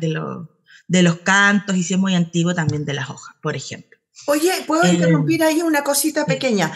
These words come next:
Speaker 2: Eh, me imagino que además de estos libros tan fabulosos que has encontrado ahí y que no ven la luz pública, a pesar de que algunos sí seguramente, eh, pero a través de vitrinas, uno no tiene la posibilidad de ir, mirarlo, ojearlo, digamos. Eh,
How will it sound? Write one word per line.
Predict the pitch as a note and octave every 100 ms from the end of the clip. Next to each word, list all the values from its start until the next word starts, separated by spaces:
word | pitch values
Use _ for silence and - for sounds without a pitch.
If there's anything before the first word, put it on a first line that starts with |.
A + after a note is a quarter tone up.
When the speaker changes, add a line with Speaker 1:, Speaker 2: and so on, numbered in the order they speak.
| - - -
Speaker 2:
Eh, | A#3+ A3+ A#3
me | C4
imagino | B3 A3+ - F4+ D#4+ B3 C4+ - - -
que | G#3+
además | G3+ G#3 G#3+ E4 C#4+ C#4+ E4+ -
de | F#3+ G3 F#3+
estos | A3 A3 A#3
libros | G3 B3 G#3 -
tan | G#3+ B3+
fabulosos | C#4 C4+ A#3+ A#3+ A#3+ A#3+
que | A3+
has | A#3
encontrado | A3 G3+ G3 A3 A3
ahí | G#3 A3+ - -
y | - F#3
que | F#3+
no | G3 A3+
ven | A#3+ B3
la |
luz | A3+ A3+
pública, | A#3 B3+ B3 A#3
a |
pesar | F#3+ F3+ A3
de | G#3+
que | G3+ F#3
algunos | - F#3 G3 G#3+ G#3+
sí | A#3+ A#3
seguramente, | A3 G#3 G3+ G#3 G#3+ G3+ - - -
eh, | F#3+
pero | G3 F#3
a | F3+
través | F3+ F#3+
de | G3
vitrinas, | F3 F3 D#4+ A#3 E3+
uno | F3 E3+
no | E3 D#3
tiene | D#3 C4 D4
la | D4
posibilidad | C#4+ - A#3+ A3+ A3+
de | A3 G3
ir, | A3 A#3+
mirarlo, | G#3+ G3 G#3 A3 G#3+ G#3 - -
ojearlo, | F3+ - A#3+ A#3+ G3 F3+
digamos. | F3 E3+ F3+ F3+ F3+
Eh, | F3+